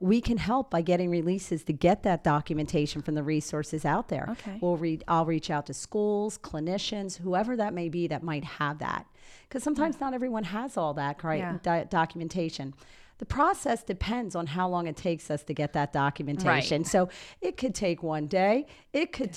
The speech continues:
Speaker 1: take several months. It just depends how far we gotta go to get that.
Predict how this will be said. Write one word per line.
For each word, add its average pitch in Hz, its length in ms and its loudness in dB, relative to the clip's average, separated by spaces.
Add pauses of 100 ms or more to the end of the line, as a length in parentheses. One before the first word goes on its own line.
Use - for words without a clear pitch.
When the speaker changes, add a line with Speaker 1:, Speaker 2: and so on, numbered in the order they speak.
(120)
Speaker 1:
take 160 220 0
several 170 420 0
months. 185 440 -2
It 185 140 -2
just 180 260 -4
depends 180 340 -2
how 160 160 -2
far 151 240 -2
we 147 120 -4
gotta 143 200 -4
go 139 160 -6
to 135 80 -6
get 123 240 -6
that. 113 240 -6